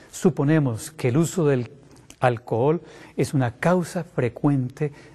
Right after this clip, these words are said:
de cáncer de estómago. El cáncer de colon está muy relacionado con la alimentación. El cáncer de colon lo presentan más los países desarrollados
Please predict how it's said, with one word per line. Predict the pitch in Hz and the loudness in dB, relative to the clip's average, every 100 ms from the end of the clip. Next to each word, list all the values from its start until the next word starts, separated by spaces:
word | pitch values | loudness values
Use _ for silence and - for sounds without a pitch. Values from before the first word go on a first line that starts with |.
| - | -6
de | 123 | -6
cáncer | - 127 120 113 131 120 - - | -2 -2 -2 -4 -6 -6 -10 -6
de | 113 | -4
estómago. | 104 - 110 95 95 - _ _ _ _ _ _ _ _ _ - - - | -4 -4 -6 -6 -12 -20 _ _ _ _ _ _ _ _ _ -20 -12 -4
El | 127 | 0
cáncer | 175 175 185 | 0 0 0
de | 170 | 0
colon | 175 170 98 - - - - - - _ _ _ _ _ - | 0 -2 -4 -10 -20 -20 -20 -20 -20 _ _ _ _ _ -8
está | 202 127 | -2 -2
muy | 123 165 190 | 2 2 2
relacionado | 185 175 - 165 156 120 117 139 - - - _ | 2 0 -2 -2 0 0 -2 -6 -14 -20 -20 _
con | - 123 110 | -2 0 0
la | 117 | 0
alimentación. | 113 110 95 101 - 135 - - - _ _ _ - - - - - _ | 0 -2 -2 -4 -4 -8 -8 -20 -20 _ _ _ -20 -20 -20 -20 -20 _
El | - | -2
cáncer | 165 160 165 | 0 2 0
de | 160 | 0
colon | 170 160 151 | 0 0 0
lo | 147 | -2
presentan | 135 147 139 143 127 | -2 -2 -2 -2 0
más | 151 185 | 0 0
los | 180 | -2
países | - 151 160 143 139 | -2 0 0 -2 -2
desarrollados | 131 127 120 117 135 147 147 | -2 -2 -4 -2 0 0 -4